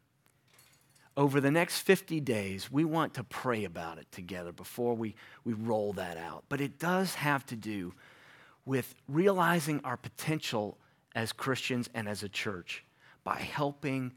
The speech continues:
Thomasville realize theirs. Did you follow me on that? We're being called, beginning tomorrow, into a season of fifty days of prayer. It's called fifty Days of Vitality. And tomorrow in your,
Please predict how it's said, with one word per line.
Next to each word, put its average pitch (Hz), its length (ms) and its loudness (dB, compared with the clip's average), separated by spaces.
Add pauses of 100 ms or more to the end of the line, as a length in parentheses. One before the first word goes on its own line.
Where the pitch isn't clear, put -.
(140)
Thomasville 95 720 -8
realize 90 600 -8
theirs. 65 580 -16 (1040)
Did 131 160 -6
you 131 60 -4
follow 180 320 2
me 175 120 -2
on 170 140 -4
that? 170 220 -4 (1500)
We're 143 100 6
being 190 320 8
called, 117 460 4 (220)
beginning 139 400 4
tomorrow, 98 540 -4 (340)
into 120 220 -4
a 110 40 -2
season 117 580 0 (240)
of 101 100 -10
fifty 147 400 0
days 98 360 -2
of 92 160 -14
prayer. 76 440 -10 (1000)
It's - 120 -10
called 131 240 6
fifty 170 300 0
Days 131 260 2
of 110 80 -4
Vitality. 101 760 -2
And 90 120 -10
tomorrow 143 640 2
in 127 220 0
your, 135 260 2